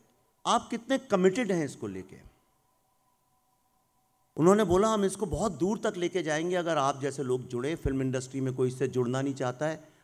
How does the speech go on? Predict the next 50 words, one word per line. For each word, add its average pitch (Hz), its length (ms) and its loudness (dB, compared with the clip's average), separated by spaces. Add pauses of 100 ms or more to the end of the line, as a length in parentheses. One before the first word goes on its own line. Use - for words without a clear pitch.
(120)
अगर 160 300 0
आप 175 460 2 (180)
शुरुआत 156 480 2
करेंगे 135 420 0 (1080)
तो 190 100 8
हो 190 160 6
सकता 190 300 -2
है 165 100 2
ये 151 120 0
कहीं 139 200 -4
आगे 107 260 -6
जाए।" 98 320 -10 (100)
और 113 100 -4
आज 127 240 -2
बड़े 135 400 -2 (200)
गर्व 147 220 4
की 160 160 -4
बात 143 280 0
है, 170 300 -4 (540)
जब 143 160 -2
पहला 151 300 4
सेशन 165 440 -2
दो 147 140 2
हज़ार 160 200 4
सोलह 147 340 0
में 160 120 0
मैं 151 140 2
इंदौर 139 320 2
में 160 160 -2
गया 147 180 -2
था, 165 320 -6 (480)
तो 156 80 -2
शायद 165 320 2
इसके 160 240 0
वन 147 240 2
टेंथ 170 340 2
लोग 147 200 2
भी 135 100 2
नहीं 135 240 2
थे 123 80 -4
वहाँ 82 240 -12
पे, - 140 -20 (960)
और 156 120 8
उसमें 190 240 6
स्टूडेंट्स 202 460 2
तो 208 80 4
बिल्कुल 190 320 4
ही 214 60 0
कम 147 260 -2
थे। - 280 -14